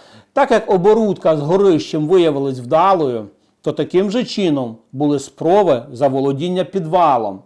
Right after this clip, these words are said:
який, до речі, знаходиться у користуванні сестер Шовгинюк, де вже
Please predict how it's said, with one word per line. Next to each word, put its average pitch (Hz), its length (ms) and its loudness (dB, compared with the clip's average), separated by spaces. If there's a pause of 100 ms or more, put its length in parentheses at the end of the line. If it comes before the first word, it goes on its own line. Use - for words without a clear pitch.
(100)
який, 139 320 -6
до 143 160 -2
речі, 180 480 0 (300)
знаходиться 160 840 0
у 135 140 2
користуванні 131 760 -2 (200)
сестер 151 640 -6
Шовгинюк, 190 720 -4 (420)
де 156 220 2
вже 131 480 0